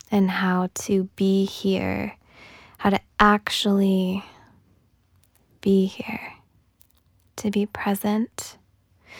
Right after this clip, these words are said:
<sighs> to be aware, to be able to relate in the best way that you know how to.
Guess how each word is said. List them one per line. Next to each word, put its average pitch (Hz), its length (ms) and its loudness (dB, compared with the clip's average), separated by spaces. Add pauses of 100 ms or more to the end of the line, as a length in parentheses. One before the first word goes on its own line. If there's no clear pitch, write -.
(1300)
<sighs> - 1700 -4
to - 100 -4
be 220 160 6
aware, 202 580 2 (2500)
to 220 140 6
be 208 140 10
able 214 260 6
to 202 540 0 (600)
relate 202 920 4 (460)
in 196 140 6
the 196 80 6
best 190 460 -2
way 196 240 2
that 196 180 -2
you 196 180 4
know 196 180 2
how 202 460 -2
to. - 480 -6